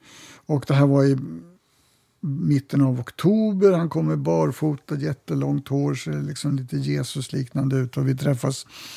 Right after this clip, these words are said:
på Café Rosen som ligger ovanför bokhandeln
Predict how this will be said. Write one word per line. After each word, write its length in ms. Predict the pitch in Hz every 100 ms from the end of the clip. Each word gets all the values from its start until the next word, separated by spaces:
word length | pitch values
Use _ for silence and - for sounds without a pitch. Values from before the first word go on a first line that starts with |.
| - - - _ _ _
på 360 | 135 135 131 - _ _ _ _ - _ -
Café 380 | - 127 139 139
Rosen 520 | 131 147 147 156 139
som 160 | 131
ligger 220 | 131 127 135
ovanför 360 | 131 123 123
bokhandeln 760 | 123 139 123 127 127 127 123